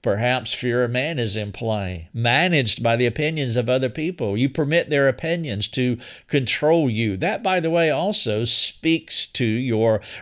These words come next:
relationship with God or your inferior relationship with God, your inadequate relationship with God. Also, as you think about fear of man or peer pressure,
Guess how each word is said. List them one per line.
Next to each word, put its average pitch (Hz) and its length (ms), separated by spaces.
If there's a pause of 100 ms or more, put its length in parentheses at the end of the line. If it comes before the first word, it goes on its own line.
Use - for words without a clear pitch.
relationship 123 640
with 101 240
God 107 480
or 131 340
your 131 600 (180)
inferior 143 760
relationship 139 640
with 135 220
God, 143 440
your 143 140
inadequate 139 560
relationship 139 640
with 131 160
God. 139 460 (580)
Also, 123 600
as 107 180
you 101 140
think 117 240
about 110 240
fear 120 240
of 107 80
man 127 340
or 90 220
peer 117 240
pressure, 120 760